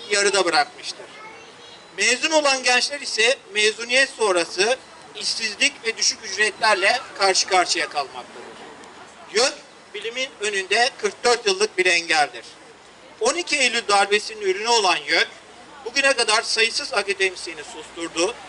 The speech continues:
üniversitelerin ruhunu boğdu. Avrupa Üniversiteler Birliği'nin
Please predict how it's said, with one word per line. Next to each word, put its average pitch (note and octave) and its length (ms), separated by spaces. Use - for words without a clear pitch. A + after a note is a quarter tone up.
üniversitelerin A#3+ 840
ruhunu G3+ 400
boğdu. C3 300
Avrupa C#4+ 520
Üniversiteler A#3 840
Birliği'nin E3 500